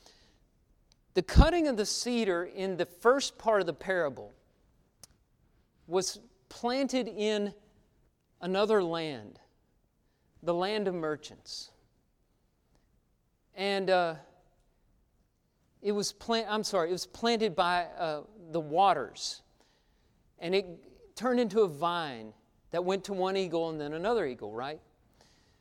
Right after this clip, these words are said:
Well, this is not cut from that tree or plant or whatever it turned out to be. This is cut from that in-,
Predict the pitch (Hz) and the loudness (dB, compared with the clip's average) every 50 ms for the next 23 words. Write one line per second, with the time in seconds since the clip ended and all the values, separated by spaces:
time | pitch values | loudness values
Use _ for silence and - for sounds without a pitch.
0 | _ _ _ _ _ _ _ _ 156 156 196 208 226 226 220 214 - - - - | _ _ _ _ _ _ _ _ 0 6 6 8 8 6 4 0 -4 -10 -20 -20
1 | - - 143 131 147 208 294 330 302 - - 294 269 196 226 240 220 226 196 170 | -20 -18 -14 -6 0 2 2 2 2 0 -2 -2 -2 -2 -2 -2 -4 -4 -10 -14
2 | - - 240 262 233 202 - - 214 190 175 147 180 190 208 202 196 - - - | -8 -4 -2 -2 -2 -4 -6 -6 -4 -4 -4 -4 -2 -2 -2 -2 -4 -8 -12 -20
3 | _ _ _ _ _ - - - 233 233 226 214 175 151 127 - - 156 160 151 | _ _ _ _ _ -12 -8 -4 -2 0 0 0 0 -2 -6 -6 -4 -4 -4 -4
4 | - - - 196 202 202 180 139 120 - 160 151 151 - 185 190 190 175 180 170 | -6 -10 -4 -2 -2 -2 -2 -6 -8 -10 -8 -4 0 0 2 2 2 0 -2 -4
5 | - - 175 185 170 151 147 139 127 - - 156 147 196 226 196 127 - _ _ | -4 -10 -8 -8 -4 -4 -4 -6 -6 -8 -10 -8 -6 -4 -4 -6 -8 -12 _ _
6 | _ _ _ _ _ _ _ _ _ _ _ _ _ _ _ _ _ _ _ - | _ _ _ _ _ _ _ _ _ _ _ _ _ _ _ _ _ _ _ 4
7 | 202 254 247 - - - - - _ _ _ _ - 180 - - - - 202 214 | 4 6 6 4 0 -2 -6 -10 _ _ _ _ -10 -8 -8 -8 -4 0 0 0
8 | 196 190 - 208 202 190 180 156 170 175 170 - - - - - - - - - | 0 -2 -6 -4 -4 -4 -2 -2 -2 -4 -4 -6 -14 -20 -20 -20 -20 -20 -18 -16
9 | - - 175 180 | -12 -6 -4 -4